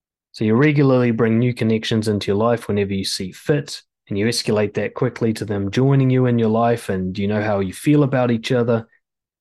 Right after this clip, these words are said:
And now you're gonna just turn up the intimacy. You're gonna become more polarizing, more honest, more vulnerable.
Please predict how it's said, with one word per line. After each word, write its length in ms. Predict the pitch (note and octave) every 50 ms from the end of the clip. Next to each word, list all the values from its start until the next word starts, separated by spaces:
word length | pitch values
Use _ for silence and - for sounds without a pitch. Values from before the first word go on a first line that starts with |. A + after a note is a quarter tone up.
| _ _ -
And 140 | B2+ -
now 120 | B2+ C#3 D#3
you're 120 | E3+ D#3+
gonna 220 | D3+ D3+ C#3 C3 A#2+
just 320 | - C3 A#2+ - - -
turn 380 | - - - C#3 C3+ C3+ C3 B2+
up 180 | A#2+ A#2+ -
the 140 | - A2+ A2
intimacy. 540 | A2 G#2+ G#2+ - A2 G2 G2 F#2+ - - G#2
You're 140 | G2+ G#2 G2+
gonna 100 | G2+ G2+
become 360 | G#2+ G2+ - - A2+ G#2+ G#2+
more 200 | G#2+ G#2 G2+ G2
polarizing, 1040 | - - D3+ D3+ D#3+ D#3+ D3+ D3 C#3 C3+ C3+ C3 C3 C3 B2+ B2 C3 B2+ B2+ B2
more 240 | A2+ G#2 G2 G#2+ - -
honest, 480 | - C#3 C3+ B2+ B2+ A#2+ A2+ - - -
more 180 | G#2 F#2+ F2+
vulnerable. 720 | F2+ A2 A#2 B2+ C3 C3 C3 A#2+ A2+ B2 A#2 A2+ A2+ A2